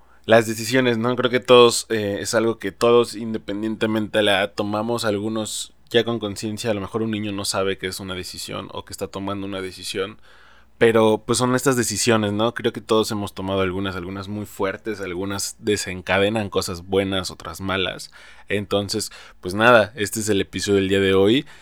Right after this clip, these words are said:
y, y me gustaría empezar por la definición de decisiones, ¿no? Y creo que la, una decisión es la obtención de una elección lograda a partir de un proceso de selección de oportunidades.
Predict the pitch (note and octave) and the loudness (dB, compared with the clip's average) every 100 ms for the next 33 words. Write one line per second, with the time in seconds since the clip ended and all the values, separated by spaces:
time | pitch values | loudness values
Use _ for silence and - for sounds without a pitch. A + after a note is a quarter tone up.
0 | - _ B2+ A#2+ A#2+ B2 A#2+ A#2+ C3 B2+ | -20 _ 2 4 6 6 6 4 2 2
1 | B2+ B2+ B2 C3+ D3 D#3+ F3+ E3 D#3 D#3+ | 4 4 6 6 6 6 4 4 4 8
2 | D#3+ C3+ G#2+ G2 G#2 G2 - A#2 B2+ A2 | 8 10 8 6 -2 0 2 2 4 0
3 | - G2 A#2 G2+ F#2+ G2 B2+ E3+ - - | -2 -2 0 0 -2 -2 -2 -2 -10 -20
4 | - - - A#2+ A2+ A#2 A#2 A#2 A2+ C3 | -20 -20 -6 0 2 4 4 4 2 2
5 | B2+ D3 C#3 C#3 C#3+ G#2+ G#2 A#2 A#2+ B2 | 4 4 6 6 8 6 4 2 4 2
6 | B2 C3 B2 A#2 A2 G#2+ G#2+ G#2 B2 A#2+ | 6 8 10 10 6 0 -2 0 2 4
7 | A#2 A#2 B2+ B2 G#2 F#2+ - A#2+ A#2+ G#2+ | 4 4 2 4 4 0 -2 0 2 4
8 | G#2+ A#2 A#2 - _ - G#2+ - G2+ - | 6 6 6 4 _ -4 -2 2 0 0
9 | C3+ C#3 C#3+ A#2+ B2+ B2+ - C3+ A#2 G#2+ | -2 4 6 6 2 -4 -2 4 6 6
10 | - C3 - C3+ A2 A2 F#2+ F#2+ - A2 | 2 -2 -2 -2 -2 -4 -6 -4 -4 0
11 | A2+ G#2 G2+ F#2 G2 F#2+ G2+ A2+ A#2+ D3 | 2 2 0 -2 -6 -2 4 4 4 0
12 | - | -8